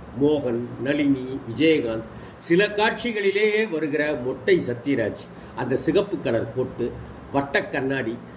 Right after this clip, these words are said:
சர்ச்சு, குதிரை படம் போட்ட அட்டைப்பட வாரப்பத்திரிகைன்னு மிரட்டி இருந்தார் மணிவண்ணன். இருபத்தி நாலு மணி நேரம், விடிஞ்சா கல்யாணம்னு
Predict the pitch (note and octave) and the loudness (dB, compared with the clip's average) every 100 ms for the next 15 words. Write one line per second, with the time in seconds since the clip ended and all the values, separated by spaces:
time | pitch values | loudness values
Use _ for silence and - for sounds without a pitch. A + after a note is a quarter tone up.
0 | - - - D#3 - - C#3+ B2+ - - | -18 -6 -2 -2 -2 -2 -2 -2 -6 -6
1 | D#3+ G3 G3 E3+ C#3+ B2 C3 - D3+ D3 | 2 6 4 2 -4 -4 -6 -6 -6 -6
2 | A#2 - F3+ C#3+ C#3+ B2 C3+ F3 E3+ C#3 | -2 2 4 4 0 2 2 2 2 -4
3 | B2+ A#2+ C3+ D3+ C#3+ G2 G2 A#2+ E3+ G#3+ | -8 -4 0 2 2 0 -2 2 4 4
4 | G#3+ G#3+ D#3+ C#3 A2+ A2 A2 G2+ F#2 - | 2 -2 0 -2 -2 -2 -4 -4 -6 -8
5 | - - - - - - - - - - | -18 -18 -18 -18 -18 -18 -18 -16 -16 -8
6 | - B3 D#4 D4+ B3 G3+ D#3 C3+ C3+ C3 | 0 4 4 4 2 4 4 2 2 2
7 | C3 B2 - - E3 B3 A#3+ C4 - D3 | 0 -2 -6 0 2 4 4 4 2 0
8 | C3+ C#3 B2+ C3 C3 | 0 0 0 -4 -6